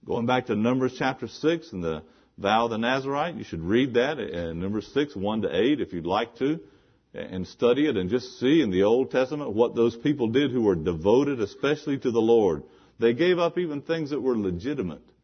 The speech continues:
in order to be devoted completely unto the Lord. Pleasures, eh, eh, eh, simple things, food and, and other things that,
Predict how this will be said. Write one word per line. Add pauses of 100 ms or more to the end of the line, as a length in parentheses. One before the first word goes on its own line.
(280)
in
order
to
be
devoted
completely
unto
the
Lord.
Pleasures, (800)
eh, (120)
eh, (160)
eh, (160)
simple
things, (100)
food
and,
and (300)
other
things
that,